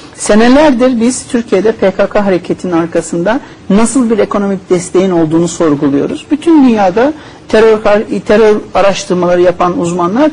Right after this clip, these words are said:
bunların nereden temin edildiği konusunda fikir yürütüyorlar. Bazıları kesin, bazıları değil.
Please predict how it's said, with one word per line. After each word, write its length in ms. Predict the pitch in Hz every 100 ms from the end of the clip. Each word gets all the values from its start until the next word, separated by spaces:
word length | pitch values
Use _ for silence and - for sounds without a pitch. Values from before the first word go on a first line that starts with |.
| - -
bunların 340 | 208 220 233 220
nereden 360 | 240 220 214
temin 320 | 190 202 196 190
edildiği 380 | 175 175 170
konusunda 380 | 170 - - 311
fikir 300 | - 240 -
yürütüyorlar. 720 | 185 165 131 - 110 104 208
Bazıları 420 | 269 240 202 175
kesin, 360 | 165 190 277 254
bazıları 460 | 165 156 151 143 -
değil. 160 | -